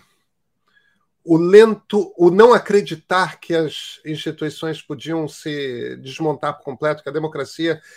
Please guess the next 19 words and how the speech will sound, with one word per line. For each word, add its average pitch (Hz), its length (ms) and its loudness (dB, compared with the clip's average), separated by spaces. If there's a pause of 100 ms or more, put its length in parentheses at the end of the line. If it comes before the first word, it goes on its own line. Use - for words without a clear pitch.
(340)
poderia 160 360 2
chegar 156 280 -2
muito 165 320 -2
próxima 160 600 -2
do 131 100 -6
colapso, 151 840 -4 (560)
que 170 140 0
fez 180 380 0
com 165 120 -4
que 165 120 -6
a 160 60 0
gente 156 300 -8
terminasse 156 640 -4
desembocando 143 880 -4
em 147 120 -10
Jair 143 340 -4
Messias 139 480 -4
Bolsonaro. 127 680 -6 (1900)
Enfim, 180 360 4